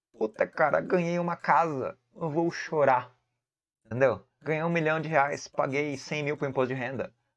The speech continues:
Mas não faz mal, vou chorar cem mil, não, na verdade até mais, deve ser uns duzentos e cinquenta mil. Vou chorar por ter ganhado setecentos e cinquenta mil e pagado vinte, duzentos e cinquenta mil pro imposto de renda. Vou chorar pelo dinheiro que eu ganhei ou chorar pelo dinheiro que eu perdi pro imposto de renda? Não sei, você escolhe. <laughs> Você, você vê aí qual que você quer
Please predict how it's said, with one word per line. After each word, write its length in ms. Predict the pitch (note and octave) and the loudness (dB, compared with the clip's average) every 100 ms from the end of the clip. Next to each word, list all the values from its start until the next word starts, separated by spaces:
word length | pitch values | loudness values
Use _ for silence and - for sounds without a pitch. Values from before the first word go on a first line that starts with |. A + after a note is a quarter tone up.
| - | -6
Mas 140 | C#3+ D#3 | -2 -2
não 100 | D#3+ | -2
faz 180 | C#3 | -2
mal, 220 | A#2+ B2+ A#2+ | 0 0 -2
vou 340 | E3+ E3 F3+ | -8 -4 -2
chorar 360 | - D#3 B2 B2 | -2 -2 -2 -2
cem 180 | - G#2+ | -6 -8
mil, 120 | B2+ | -4
não, 100 | G2 | -4
na 60 | |
verdade 260 | F#2 F#2 G#2+ | -4 -4 -4
até 140 | A#2+ | -6
mais, 260 | - F#2 - | -6 -8 -12
deve 300 | - F2+ F2 | -8 -6 -6
ser 100 | F2+ | -6
uns 60 | G#2 | -6
duzentos 200 | F#2 G#2 | -6 -6
e 40 | |
cinquenta 200 | - A#2 | -6 -6
mil. 120 | G#2+ - _ _ _ | -6 -8 _ _ _
Vou 340 | - F3 G3 G3+ | -8 0 2 2
chorar 380 | - F3 D3 D#3+ | 2 4 4 2
por 140 | D#3 | 0
ter 100 | D#3 | -4
ganhado 360 | C#3 C3 C#3 B2+ | -4 -2 -4 -4
setecentos 380 | B2 - C3 B2+ | -8 -6 -8 -8
e 20 | |
cinquenta 320 | A#2+ B2 A#2 | -8 -4 -2
mil 140 | G#2+ | -2
e 40 | B2 | 0
pagado 400 | A#2 G#2+ A#2 G2+ | 2 4 2 0
vinte, 220 | A2+ A#2 - | -4 -8 -10
duzentos 360 | G#2 G2+ A#2+ | -4 -2 -2
e 20 | - | -4
cinquenta 260 | A#2 A2+ | -6 -2
mil 140 | A2 A2+ | 0 -2
pro 100 | A2 | -2
imposto 220 | A2+ G2+ | -4 -4
de 60 | |
renda. 220 | G#2+ G#2+ F2+ _ _ - | -4 -8 -10 _ _ -6
Vou 140 | B2 | -4
chorar 220 | - C3 | 4 2
pelo 180 | - B2 | 4 0
dinheiro 200 | A2 A2+ | 2 2
que 80 | B2 | 2
eu 40 | |
ganhei 180 | A#2+ D#3 | 2 4
ou 120 | F#3+ | 2
chorar 260 | - D3+ C#3 | 2 2 4
pelo 120 | C#3 | 4
dinheiro 160 | B2 B2 | 2 0
que 60 | |
eu 40 | - | 2
perdi 240 | B2 A2+ | 2 0
pro 80 | G#2 | -2
imposto 160 | A2 | -2
de 60 | G2 | -2
renda? 200 | F#2+ F2 | -6 -6
Não 80 | B2 | -6
sei, 180 | - - | -8 -8
você 100 | F#2+ | -8
escolhe. 280 | - - - _ _ _ _ _ - | -4 -4 -4 _ _ _ _ _ -8
<laughs> 100 | G#2 | -4
Você, 280 | D3+ - | -2 0
você 380 | C3 D3+ - B2 | 2 0 0 -2
vê 140 | A2+ A#2 | 2 2
aí 80 | |
qual 160 | A2+ A#2 | 2 -2
que 60 | - | -6
você 100 | A#2 | -4
quer 360 | A2+ G2 F2+ | 0 0 -2